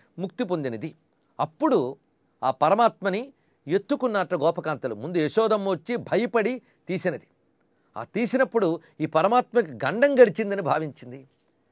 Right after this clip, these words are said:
వెంటనే దిష్టి తీసేట. ఇక్కడ ఈ భావాన్ని చెప్తూ నారాయణ భట్టాత్రి అంటారు, "భువన మంగళ నామభిరేవతే యువతిభిర్బహుధా కృత రక్షణః త్వమయి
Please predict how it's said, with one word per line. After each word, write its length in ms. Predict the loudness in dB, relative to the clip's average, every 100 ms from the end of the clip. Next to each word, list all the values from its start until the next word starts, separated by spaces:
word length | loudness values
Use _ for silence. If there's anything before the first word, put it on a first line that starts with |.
| _
వెంటనే 320 | -4 -2 -4 -4
దిష్టి 340 | -6 -4 -6
తీసేట. 460 | -4 -4 -4 -4 -12 _ _ _ -4
ఇక్కడ 220 | 4 4
ఈ 160 | 4
భావాన్ని 520 | 2 4 8 6 4 -2
చెప్తూ 500 | -4 -4 -2 -2 -4 _ 0
నారాయణ 340 | 4 6 6
భట్టాత్రి 480 | 4 2 2 0 -2
అంటారు, 320 | 0 0 0 -6 _ _ -10
"భువన 420 | 2 4 6 4
మంగళ 580 | 4 4 2 4 6 6
నామభిరేవతే 1400 | 4 6 4 4 2 2 2 2 2 0 0 0 -2 -4 -14 _ _ _
యువతిభిర్బహుధా 1160 | 2 2 2 4 4 2 4 4 6 8 8 8
కృత 280 | 4 2 4
రక్షణః 840 | 4 0 0 0 2 2 2 0 -8 _ _ _
త్వమయి 460 | 4 4 2 -2